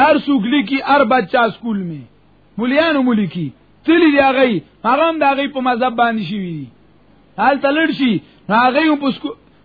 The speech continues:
مقدمه والا پیشله په زولی کی. پیشله په زولی کی، یار بچه سکول می، مولانا فضل علی، دست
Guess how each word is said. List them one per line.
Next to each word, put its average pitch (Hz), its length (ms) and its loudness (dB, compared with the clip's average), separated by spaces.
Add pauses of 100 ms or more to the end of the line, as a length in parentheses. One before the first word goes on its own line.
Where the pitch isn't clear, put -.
(140)
مقدمه 254 600 0
والا 277 180 2
پیشله 254 600 0
په 262 60 6 (100)
زولی 214 280 -2
کی. 170 120 -8 (500)
پیشله 269 340 2 (100)
په 285 40 2 (100)
زولی 311 200 2
کی، 269 200 -2
یار 269 300 2
بچه 247 420 0
سکول 262 300 -2
می، 226 100 0 (240)
مولانا 254 440 2
فضل 226 280 0 (120)
علی، 214 200 0 (240)
دست 226 160 2